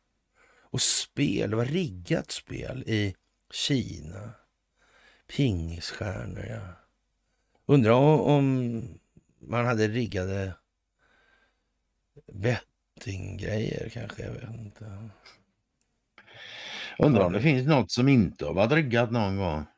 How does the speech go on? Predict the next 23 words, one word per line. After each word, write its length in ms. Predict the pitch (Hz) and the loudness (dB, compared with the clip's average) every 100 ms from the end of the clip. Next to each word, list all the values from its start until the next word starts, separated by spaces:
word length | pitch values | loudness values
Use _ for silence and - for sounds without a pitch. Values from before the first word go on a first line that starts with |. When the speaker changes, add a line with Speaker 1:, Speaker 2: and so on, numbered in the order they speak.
| _ | _
Speaker 1:
Ja, 320 | 120 113 101 95 | -8 -6 -6 -6
frågan 300 | 143 110 139 | -4 -2 2
var 120 | 175 | 2
väl 80 | 135 | 0
om 100 | 127 | -2
det 60 | 123 | -4
fanns 280 | 117 110 113 | -4 -4 -4
riggat 340 | 110 92 95 | -4 -6 -8
innan 280 | 104 98 147 | -8 -4 -6
svenskarna 460 | 113 98 - 90 | -6 -10 -10 -12
dök 200 | 90 92 | -12 -12
upp. 280 | 113 - - _ _ _ _ _ _ _ _ _ - 117 | -12 -14 -16 _ _ _ _ _ _ _ _ _ -10 -2
Speaker 2:
Ja, 320 | 110 151 127 139 | 2 4 4 4
det 60 | |
är 60 | 147 | 2
väl 140 | 127 | 2
ungefär 400 | 120 113 110 90 | 0 0 -2 -2
där 220 | 82 73 95 | -2 -4 -6
man 280 | 98 104 | -8 -4
har 80 | 104 | 2
Speaker 1:
Ja. 180 | 123 101 95 92 | 4 4 0 -10
Speaker 2:
varit. 260 | 95 - | -20 -16
Speaker 1:
Mm. 440 | 120 107 90 82 | -8 -6 -8 -10